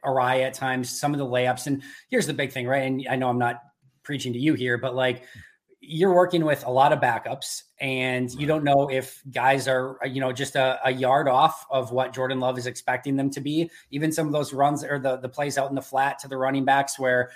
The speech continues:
Speaker 1: Love just looks like he's a half a, you know, a second off. I-, is that on the running back? Is that on the quarterback?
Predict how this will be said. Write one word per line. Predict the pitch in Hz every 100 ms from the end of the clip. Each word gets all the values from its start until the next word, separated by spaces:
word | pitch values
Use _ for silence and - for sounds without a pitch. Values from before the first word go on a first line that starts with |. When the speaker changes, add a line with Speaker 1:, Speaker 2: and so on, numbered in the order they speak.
| - -
Speaker 1:
Love | 135 143 135
just | 147
looks | 147 135
like | 147
he's | 131 123
a | 113
half | 131 135
a, | 139 - 139
you | 135
know, | 123 123 -
a |
second | - 147 139 131
off. | 123 135 - -
I-, | 139 139
is | 135
that | 139 135
on | 131
the | 127
running | 135 139
back? | 139 135
Is | 123
that | 131
on | 123
the |
quarterback? | - 127 127 143 147